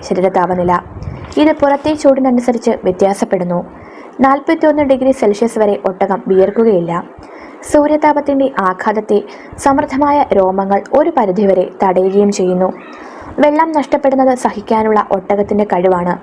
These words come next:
മറ്റൊരു പ്രത്യേകത. സസ്തനികളിൽ മറ്റുള്ളവയെല്ലാം തന്നെ ഇരുപത് ശതമാനം വെള്ളം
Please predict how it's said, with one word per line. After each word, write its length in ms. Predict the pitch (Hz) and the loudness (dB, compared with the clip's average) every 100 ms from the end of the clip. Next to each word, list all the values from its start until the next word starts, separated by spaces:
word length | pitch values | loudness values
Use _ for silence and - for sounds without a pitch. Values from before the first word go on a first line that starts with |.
| - - - 240 | -12 -20 0 2
മറ്റൊരു 340 | 269 269 294 226 | 2 2 0 0
പ്രത്യേകത. 380 | 156 175 180 180 - - - - - - - | -2 -2 0 0 -2 -12 -20 -20 -18 -2 0
സസ്തനികളിൽ 540 | 285 - 294 277 269 269 - - 262 | 2 0 0 0 -2 -4 -12 2 2
മറ്റുള്ളവയെല്ലാം 840 | 269 330 311 302 285 214 226 240 | 4 2 4 4 4 4 4 4
തന്നെ 240 | 233 202 196 - - - - 247 | 2 0 -4 -8 -20 -14 -2 2
ഇരുപത് 260 | 302 311 320 | 2 2 0
ശതമാനം 400 | 294 269 269 262 | 2 2 2 2
വെള്ളം 220 | 226 214 | 4 2